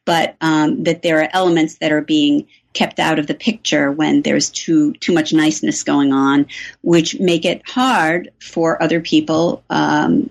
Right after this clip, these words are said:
to really get their footing in a, a certain kind of psychic exchange with the other. And I see that happening quite a bit in Seattle, where,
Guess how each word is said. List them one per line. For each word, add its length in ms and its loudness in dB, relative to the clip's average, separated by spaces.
to 600 0
really 240 2
get 180 -2
their 140 0
footing 460 0
in 120 0
a, 220 -2
a 60 -2
certain 280 0
kind 300 0
of 180 0
psychic 720 -4
exchange 600 0
with 140 -4
the 160 -2
other. 420 -2
And 420 0
I 100 0
see 320 0
that 340 -2
happening 440 -2
quite 220 -2
a 40 0
bit 180 0
in 80 4
Seattle, 480 -2
where, 460 0